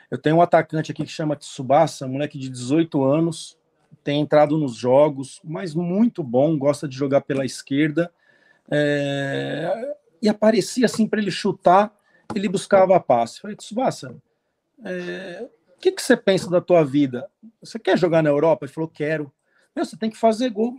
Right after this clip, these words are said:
Ele falou assim, abertamente pra mim, com a maior sinceridade, "Mas eu prefiro servir do que fazer gol." Eu falei, "Não, se você quer jogar na Europa, você também tem que fazer gol."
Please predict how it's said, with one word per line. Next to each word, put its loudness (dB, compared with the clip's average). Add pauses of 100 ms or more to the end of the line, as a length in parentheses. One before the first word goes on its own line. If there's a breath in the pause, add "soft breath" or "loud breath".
(120)
Ele -6
falou 0
assim, -2
abertamente 0
pra -4
mim, 2
com -6
a 0
maior 0
sinceridade, 0 (300 soft breath)
"Mas -4
eu 0
prefiro -2
servir 0
do 0
que 2
fazer 4
gol." -4
Eu -20
falei, 6
"Não, 6
se -4
você -4
quer 0
jogar -2
na 0
Europa, 2 (400)
você -10
também 0
tem -6
que -14
fazer -2
gol." -4